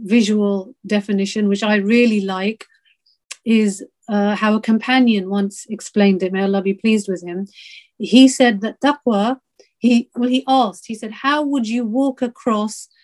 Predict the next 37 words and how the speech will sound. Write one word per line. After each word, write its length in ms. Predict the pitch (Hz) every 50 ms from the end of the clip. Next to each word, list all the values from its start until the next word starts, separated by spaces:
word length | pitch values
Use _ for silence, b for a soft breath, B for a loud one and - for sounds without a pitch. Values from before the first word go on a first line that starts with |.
| b b b -
a 100 | 214 220
thorny 580 | - - _ - 269 254 254 247 240 240 226 214
path?" 680 | - - - 226 208 190 180 156 139 - - - _ _ _ _ _ _ _ _ _ b b b b b b
So 100 | - 220
if 140 | 220 220 220
you 120 | 233 233
had 140 | 233 233 220
a 60 | 226
path 520 | 220 - - 277 277 285 285 294 285 294 -
full 340 | - - - - 330 320 302
of 140 | 277 -
thorns, 640 | - - - 277 269 285 285 277 277 285 269 269 - _ _
imagine 460 | 247 247 262 269 262 220 233 220 214
rosebush 540 | 220 254 262 262 240 214 214 254 240 - -
thorns, 360 | - 262 262 262 262 240 240
I 60 | 233
mean, 160 | 226 220 208
they 140 | 220 247 247
are 140 | 226 214 208 - _ -
painful. 560 | 262 269 247 247 240 - 220 190 190 202 202 B B B B B B B B B B B
How 380 | - - 262 277 285 294 294
would 240 | 277 269 269 240 214
you 220 | 220 233 247 247 233
walk 360 | 202 220 254 262 247 240 -
across 380 | 220 214 - - 233 220 214 -
this 180 | 214 208 -
path? 500 | - _ - 226 202 180 165 - - - _ _ _ _ _ _ _ _ _ _ _ _ _ _ _ _
We'd 240 | - 202 233 233 208
walk 240 | 214 269 285 277 277
across 340 | 254 254 - 262 262 262 -
it 120 | 208 202
very 340 | 185 202 247 254 247 240 233
carefully. 500 | 240 - 254 254 254 240 - 202 196 190
We'd, 200 | 185 208 196 - _
you 100 | 214 214
know, 100 | 208 202 202
we'd, 180 | 208 196 -